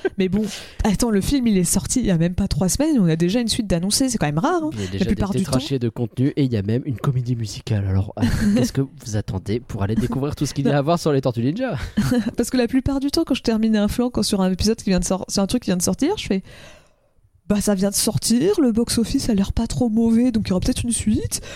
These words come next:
Speaker 1: Mais
Speaker 2: Ouais.
Speaker 1: on sait
Speaker 2: Il y a
Speaker 1: pas.
Speaker 2: une scène post-générique, donc probablement. Mais en même temps, il y a certains films qui ont eu des scènes post-génériques qui ont jamais eu de suite, donc
Speaker 1: Ah bah ça.
Speaker 2: <laughs> Là, au moins, je peux te dire officiellement, hey, il y a une suite, et tu me fais, oh non, oh non, c'est pas assez.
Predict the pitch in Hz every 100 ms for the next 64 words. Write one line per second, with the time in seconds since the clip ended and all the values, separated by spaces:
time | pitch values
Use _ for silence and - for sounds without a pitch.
0 | - - - - - - - - 220 -
1 | 147 - 185 262 254 - 311 302 277 262
2 | - 247 247 262 277 247 214 - - 262
3 | 240 247 226 240 247 254 262 214 202 233
4 | 269 254 202 208 - 220 240 233 196 175
5 | 175 190 - 196 180 185 196 - 160 156
6 | 156 156 - 247 480 - - - - 226
7 | 110 92 - 107 - - - 226 - -
8 | 220 - - - - - 294 247 285 -
9 | 226 185 262 - 214 262 233 247 240 -
10 | - 240 160 170 - 349 - 185 - 160
11 | - - 196 220 226 190 175 - - -
12 | - 196 214 101 120 156 165 139 190